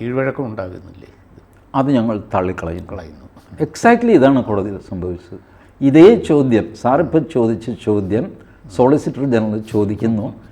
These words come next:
Speaker 2: ഞാൻ പറഞ്ഞ വാക്ക് ജഡ്ജിയും പറയുന്നു. ഞങ്ങളത് തള്ളിക്കളയുന്നു. ആ വാദം ഞങ്ങൾ തള്ളി.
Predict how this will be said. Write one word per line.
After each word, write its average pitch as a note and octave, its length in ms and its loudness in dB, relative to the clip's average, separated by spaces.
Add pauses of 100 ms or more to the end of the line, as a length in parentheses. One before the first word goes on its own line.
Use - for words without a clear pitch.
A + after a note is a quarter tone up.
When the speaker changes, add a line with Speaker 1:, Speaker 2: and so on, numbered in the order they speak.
(200)
Speaker 2:
ഞാൻ D3+ 420 4
പറഞ്ഞ B2 240 4
വാക്ക് G#2+ 360 -2
ജഡ്ജിയും G#2 500 -2
പറയുന്നു. F2+ 440 -14
ഞങ്ങളത് A2+ 400 0 (120)
തള്ളിക്കളയുന്നു. E2 500 -6 (500)
ആ D3+ 100 6
വാദം E3 340 6
ഞങ്ങൾ D#3+ 220 2 (100)
തള്ളി. F#2+ 180 2